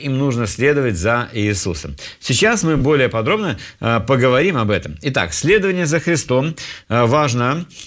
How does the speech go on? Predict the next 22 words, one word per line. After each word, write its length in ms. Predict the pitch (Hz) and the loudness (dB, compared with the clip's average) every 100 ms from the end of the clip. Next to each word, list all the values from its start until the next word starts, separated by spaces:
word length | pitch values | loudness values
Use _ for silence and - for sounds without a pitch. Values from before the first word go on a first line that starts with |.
| - 113 | -12 -2
э, 420 | 110 113 113 117 | 0 2 2 2
не 140 | 135 | 0
просто 380 | 120 202 202 160 | 2 0 0 -2
так, 240 | 139 131 110 | 0 0 2
знаете, 320 | 160 139 123 | 0 0 0
вот, 240 | 110 - | 0 0
э, 100 | 113 | -2
с 40 | - | -2
чудесами, 760 | - 127 123 156 165 165 143 | -2 -2 0 0 0 0 -2
со 140 | - | -2
знамениями, 680 | 110 123 127 160 156 151 139 - - | 0 0 2 2 2 0 -2 -8 -12
а, 120 | 101 101 | -6 -2
как 220 | 156 139 | -2 -2
кто-то 220 | 156 131 | -2 -4
сказал 360 | - 127 151 131 | -2 0 2 2
хорошо, 380 | 131 131 143 | 0 0 0
и 300 | 131 143 147 | 0 0 -2
до 240 | 113 98 135 | -2 -2 0
креста, 600 | 131 135 - 160 147 - | 0 0 0 0 0 -2
и 160 | 123 127 | -2 0
на 160 | 123 | 0
крест. 500 | - 139 131 - - | 0 2 2 0 -6